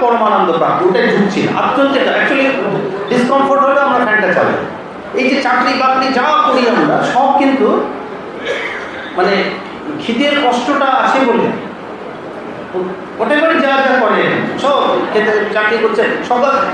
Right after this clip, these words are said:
সকাল থেকে রাত অবধি বা সারাটা জীবন ধরে ভালোবাসা, প্রেম করা, চাকরি করা, রাগ করা, মেজাজ করা, মানে আমার অপছন্দের কিছু হলে আমরা রাগ, মানে আমার ডিসকমফোর্টটা আমরা মানতে পারি।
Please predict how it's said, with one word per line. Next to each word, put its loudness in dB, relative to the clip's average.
সকাল 2
থেকে 2
রাত 2
অবধি 2
বা 2
সারাটা 2
জীবন 2
ধরে 2
ভালোবাসা, 2
প্রেম 2
করা, 2
চাকরি 2
করা, 2
রাগ 2
করা, 2
মেজাজ 2
করা, 0
মানে 0
আমার 2
অপছন্দের 4
কিছু 2
হলে 4
আমরা 2
রাগ, 2
মানে 2
আমার 2
ডিসকমফোর্টটা 2
আমরা 2
মানতে 2
পারি। -4